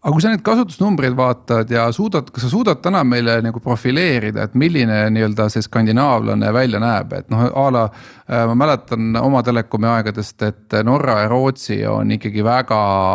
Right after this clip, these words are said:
äh, Apple'i rahvas, on ju, et, äh, Norra vist eriti, et seal oli vist üks üheksakümmend protsenti nutitelefonidest olid, olid App-, Apple'i iPhone'id mingil hetkel. Et noh, mingit Samsungi muud ei ole, on ju, et kas see pilt on hakanud muutuma,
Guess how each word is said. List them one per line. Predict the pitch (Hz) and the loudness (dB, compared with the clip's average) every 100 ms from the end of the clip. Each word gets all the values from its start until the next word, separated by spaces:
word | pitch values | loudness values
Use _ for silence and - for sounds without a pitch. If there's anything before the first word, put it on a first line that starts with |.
| 98 | -2
äh, | 101 - - - - 127 | -4 -16 -20 -10 -4 -2
Apple'i | 135 - 104 | -2 -4 -4
rahvas, | 101 104 98 98 | -2 -2 -2 -4
on | 98 101 101 | -4 -4 -2
ju, | 98 | -2
et, | 95 - - | -4 -8 -2
äh, | 101 101 101 101 101 101 | 0 2 2 2 2 2
Norra | 131 131 104 | 2 0 -2
vist | - | -2
eriti, | 123 98 - | -2 -4 -8
et | - | -8
seal | 110 104 | -2 -2
oli | |
vist | - | -2
üks | 113 - | -6 0
üheksakümmend | 135 123 - 104 90 | 2 0 -2 -8 -8
protsenti | 104 123 120 - 104 | -6 0 0 -2 -4
nutitelefonidest | 101 117 107 110 101 95 90 - - | 0 0 0 -2 -2 -6 -8 -8 -6
olid, | 95 92 - | -6 -6 -4
olid | 98 95 - | -4 -2 -2
App-, | 110 117 | -2 -2
Apple'i | 113 - 98 98 98 101 98 101 - 123 | -4 -4 -2 0 0 0 0 -2 0 -2
iPhone'id | - 104 95 98 | -2 -2 0 0
mingil | 98 98 | 0 0
hetkel. | 98 - 90 95 - - - - | -2 -2 -8 -8 -16 -20 -20 -4
Et | 107 98 - | -2 -2 -2
noh, | 110 | -2
mingit | 110 110 131 | 0 0 0
Samsungi | 127 117 113 107 | 0 2 0 2
muud | 123 107 | 2 2
ei | 120 | 2
ole, | 123 | 2
on | 98 98 98 | 0 -2 -4
ju, | |
et | - | -8
kas | - | -2
see | 151 | 0
pilt | 170 170 | 0 0
on | 127 | -2
hakanud | 127 117 143 | 0 0 0
muutuma, | 190 147 - 117 117 | 0 0 0 0 0